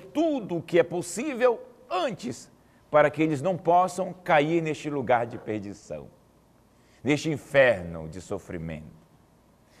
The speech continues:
E ele começa a elaborar, pouco a pouco, todo um processo, uma prática pastoral na perspectiva preventiva. O padre Cafasso continuou visitando e trabalhando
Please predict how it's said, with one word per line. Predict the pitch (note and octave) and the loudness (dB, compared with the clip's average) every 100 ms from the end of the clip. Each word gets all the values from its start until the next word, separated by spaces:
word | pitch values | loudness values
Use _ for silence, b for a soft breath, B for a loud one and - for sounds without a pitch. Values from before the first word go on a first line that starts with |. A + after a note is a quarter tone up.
| b | b
E | - B2+ | -2 2
ele | D3+ | 2
começa | D3 C#3 B2+ C3+ C3 - A#2+ - B B | 0 0 2 0 -2 -6 -6 -8 B B
a | - C3 | -2 2
elaborar, | A#2+ A2+ G#2 G#2+ B2 | 4 4 6 6 6
pouco | - G#3+ G#3+ F3 | 6 4 4 -2
a | |
pouco, | - E3 F3+ E3 | 0 -2 -2 -6
todo | - G3 B3 B3 A#3+ G#3+ | -2 4 6 6 4 -4
um | G3+ | -6
processo, | F3+ D#3+ - E3 F3+ D#3+ | -6 -6 -4 -4 -4 -4
uma | D3 | -4
prática | - E3+ E3 - D3+ | 2 2 2 -4 -4
pastoral | - D3 - D3 D#3 F#3 G3+ - B B B | 0 -2 0 6 6 6 4 -6 B B B
na | D3 D#3+ | 0 2
perspectiva | D3 D3 - D3+ C3+ - C#3 A#2+ | 2 -2 -4 -6 -6 -6 -4 -2
preventiva. | A#2 - B2+ G2 G#2 - C#2+ C#2 B1 _ _ _ _ _ _ - | -4 0 2 0 -6 -10 -18 -18 -20 _ _ _ _ _ _ -18
O | |
padre | - F2+ E2+ | -2 0 2
Cafasso | B2 C#3 E3 F#3+ - - b b b b | 0 2 0 0 -8 -20 b b b b
continuou | A#2 C3 D#3+ C3+ B2 C#3 F3+ G#3 | 0 0 0 0 2 6 6 4
visitando | E3 B2 A2+ - F#2+ B2+ F3 G3+ | -2 -6 -6 0 2 2 0 -4
e | F3+ | -2
trabalhando | F3 D3+ C#3 C3+ F3+ A#3 A3 | 2 4 2 0 -4 -4 -6